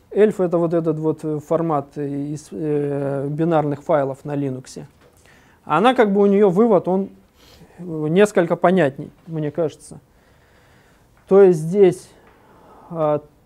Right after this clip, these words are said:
также вот это вот есть наша функция. Вот, здесь прям написано, что это функция, что у нее связывание глобальное, ее имя.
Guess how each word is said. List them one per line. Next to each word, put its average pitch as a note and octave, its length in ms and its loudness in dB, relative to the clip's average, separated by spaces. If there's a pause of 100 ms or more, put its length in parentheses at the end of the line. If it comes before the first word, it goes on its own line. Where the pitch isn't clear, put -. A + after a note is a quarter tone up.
(880)
также F3 360 2
вот D#3 160 -2
это E3 180 0
вот D3+ 180 -4
есть E3 260 -2
наша D#3+ 280 -6
функция. B3 680 -2 (3250)
Вот, D#3+ 280 0
здесь A#3 200 2
прям F#3+ 260 0
написано, E3+ 440 -4
что - 180 -4
это E3 160 -2
функция, A3 640 -2
что - 220 -6
у F3+ 60 0
нее E3+ 580 0
связывание D3+ 600 -2
глобальное, G#3 720 0 (920)
ее F#3 220 0
имя. D#3 400 -2